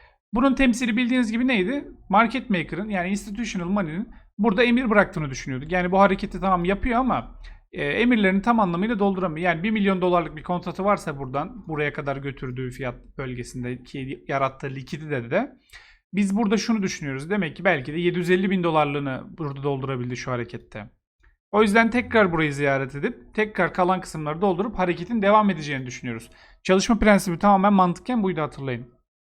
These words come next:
Ama şurada şunu görüyoruz. Ee, elimizde ne var? Veri olarak open interest. Open interest biliyorsunuz çok önemli arkadaşlar.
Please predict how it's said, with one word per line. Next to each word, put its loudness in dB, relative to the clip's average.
Ama 2
şurada 0
şunu -4
görüyoruz. -4
Ee, -4
elimizde 2
ne 2
var? 0
Veri 0
olarak -2
open -4
interest. -8
Open -10
interest -6
biliyorsunuz -4
çok -4
önemli -4
arkadaşlar. -10